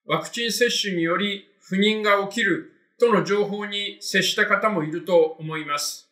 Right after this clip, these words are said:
しかし、不妊が起こりやすくなる科学的根拠はありません。ファイザー社の元バイスプレジデントの一人が、胎盤を形成するシンシチンワン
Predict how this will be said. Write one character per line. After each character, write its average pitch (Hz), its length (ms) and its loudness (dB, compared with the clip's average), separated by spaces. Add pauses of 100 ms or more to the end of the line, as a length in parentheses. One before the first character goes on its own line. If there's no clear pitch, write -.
(440)
し - 120 -14
か 262 100 6
し、 233 420 -4 (220)
不 208 80 -2
妊 226 260 -2
が 214 480 4
起 170 100 -8
こ 214 120 2
り 214 80 -2
や 214 120 0
す - 120 -8
く 175 100 -8
な 185 160 4
る 156 220 -6 (140)
科 196 120 -4
学 214 200 0
的 - 300 -14
根 202 240 -2
拠 233 120 2
は - 400 4
あ 170 40 0
り 175 120 -4
ま 170 80 -6
せ 180 120 2
ん。 156 40 6 (1000)
フ 196 60 6
ァ 190 100 8
イ - 20 -2
ザ 214 140 2
ー 208 40 0
社 190 160 -4
の 196 320 -6 (160)
元 190 640 0
バ 180 140 6
イ 208 40 2
ス - 140 -10
プ 208 80 0
レ 220 120 2
ジ 190 100 -10
デ 165 200 0
ン 160 60 -12
ト 202 80 -4
の 175 240 -4
一 - 200 0
人 180 140 2
が、 135 220 -2 (600)
胎 220 220 6
盤 220 300 0
を 220 360 -6
形 208 220 2
成 208 240 0
す 202 180 -6
る 190 300 -4 (300)
シ - 260 0
ン 226 60 0
シ - 220 -4
チ 226 140 -8
ン 214 280 -8
ワ 202 160 6
ン - 180 -2